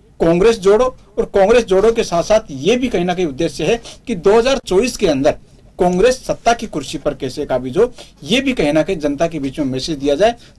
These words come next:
जनता को कांग्रेस के साथ जोड़ा जाए और जनता को विश्वास दिलाया जाए कि कांग्रेस के प्रति जो उनकी नकारात्मकता है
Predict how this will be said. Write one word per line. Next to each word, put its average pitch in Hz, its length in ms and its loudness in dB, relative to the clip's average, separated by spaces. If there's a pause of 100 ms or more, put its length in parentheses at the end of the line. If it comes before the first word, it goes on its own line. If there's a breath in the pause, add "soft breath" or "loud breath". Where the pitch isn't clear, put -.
जनता 196 260 2
को - 140 -6
कांग्रेस 185 400 0
के 214 100 -2
साथ 202 160 0
जोड़ा 196 220 4
जाए 233 220 4 (240 soft breath)
और 214 100 4
जनता 190 300 0
को 247 120 -2
विश्वास 196 440 2
दिलाया 147 300 2
जाए 131 200 0
कि - 460 -16
कांग्रेस 214 360 2
के 247 120 -4
प्रति 185 260 -6
जो 202 200 2
उनकी 190 200 -4
नकारात्मकता 151 800 -2
है 220 140 0